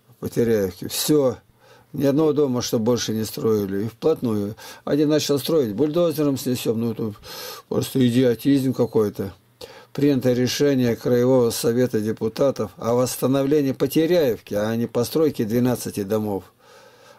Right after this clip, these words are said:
А Потеряевки построить — это как раз десятая часть только. Примерно десятая. Ну вот, недоразумение. Теперь обращаться будут в органы.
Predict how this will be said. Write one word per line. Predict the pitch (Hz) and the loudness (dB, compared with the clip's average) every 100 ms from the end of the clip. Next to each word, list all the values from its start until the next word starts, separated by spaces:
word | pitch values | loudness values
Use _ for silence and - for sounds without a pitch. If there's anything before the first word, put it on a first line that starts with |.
| - | -20
А | |
Потеряевки | - 156 135 120 170 208 147 117 | -16 -14 -4 0 2 0 -2 -6
построить — | - 95 - 107 104 95 | -4 -6 -6 -4 -2 -4
это | - 101 120 | -6 -4 -4
как | - 113 143 | -4 -4 0
раз | 160 131 - - | 0 -2 -12 -18
десятая | - 120 123 165 151 139 131 | -8 -4 -2 -2 0 0 0
часть | - 101 98 | 0 -4 -4
только. | - 92 - 92 - _ _ _ _ - - _ _ | -6 -8 -6 -10 -12 _ _ _ _ -20 -20 _ _
Примерно | - 117 104 104 98 | -6 -2 0 -2 -4
десятая. | 92 101 - 101 147 | -6 -6 -4 -4 -4
Ну | 151 175 | -4 -2
вот, | 165 147 | -2 -4
недоразумение. | - 117 131 127 127 117 113 104 101 | -6 0 0 0 0 0 0 -2 -4
Теперь | - 101 107 | -6 -2 0
обращаться | 104 104 110 - 101 - 92 | 0 0 -2 -2 -4 -4 -8
будут | 101 95 95 | -6 -8 -8
в | 104 | -4
органы. | 156 151 120 113 107 | -2 0 -2 -4 -8